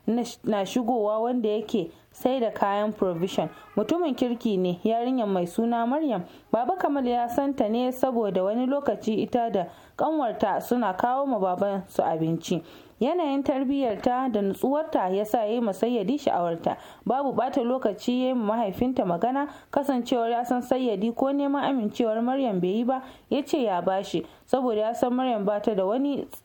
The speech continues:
tsayayye. Lokacin da Sayyadi ya je wajenta, ita ma ba ta tsaya ɓata lokaci ba, ta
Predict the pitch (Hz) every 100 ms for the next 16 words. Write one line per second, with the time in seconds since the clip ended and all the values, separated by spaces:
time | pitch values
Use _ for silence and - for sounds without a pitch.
0 | - 196 190 170 170 175 165 - - -
1 | 240 359 359 302 285 247 254 262 233 220
2 | 240 247 240 214 247 240 226 254 254 240
3 | 180 - - 226 247 247 247 220 202 202
4 | - 254 285 208 180 175 - 220 233 202
5 | 196 214 170 - 233 262 285 - -